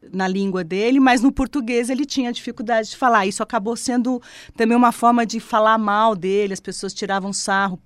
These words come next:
pelo português, às vezes um pouco truncado, que ele falava, que parecia quase uma criança falando em alguns momentos. E isso, obviamente, que a mídia tem os seus dois lados, uns que falam bem e outros que detonavam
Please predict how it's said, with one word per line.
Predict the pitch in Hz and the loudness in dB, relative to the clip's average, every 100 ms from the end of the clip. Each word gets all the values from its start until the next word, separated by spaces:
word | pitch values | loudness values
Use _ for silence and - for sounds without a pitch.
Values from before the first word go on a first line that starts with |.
| _ | _
pelo | 208 196 | -4 -2
português, | 196 180 202 170 190 180 | -6 -8 -8 -6 -6 -4
às | 175 | -2
vezes | 185 190 | -2 0
um | 190 | -2
pouco | 190 185 | -2 -6
truncado, | 185 202 202 202 190 190 165 - | -8 -8 -8 -4 -2 -4 -6 -6
que | 196 | -2
ele | 185 | -2
falava, | - 202 180 190 208 175 | 0 2 4 4 4 2
que | - | -6
parecia | 190 175 - | -8 -6 -8
quase | 180 190 196 | -4 -4 -4
uma | 196 | -8
criança | 196 214 202 208 208 - 180 | -6 -6 -4 -4 -6 -8 -10
falando | - 165 170 170 | -10 -10 -8 -10
em | 170 | -10
alguns | 156 165 165 | -10 -10 -8
momentos. | 185 185 160 147 - - - - - | -6 -4 -4 -6 -8 -12 -14 -20 -6
E | 196 233 | 0 2
isso, | - 294 | 2 4
obviamente, | 226 214 214 214 208 - | 4 4 0 -4 -6 -8
que | 240 | -6
a | 208 | -4
mídia | 196 180 | -4 -6
tem | 185 196 | -6 -6
os | 190 | -4
seus | 208 | -6
dois | 185 208 247 | -4 -6 -2
lados, | 202 160 147 | -4 -4 -8
uns | 180 175 | -10 -10
que | - 185 160 _ | -12 -16 -16 _
falam | - 185 175 185 | -4 0 0 -2
bem | 180 196 226 | -4 -4 -2
e | |
outros | 214 208 - | -2 -2 -4
que | - | -8
detonavam | 185 226 262 247 202 196 196 233 | -4 0 2 2 2 0 -2 -6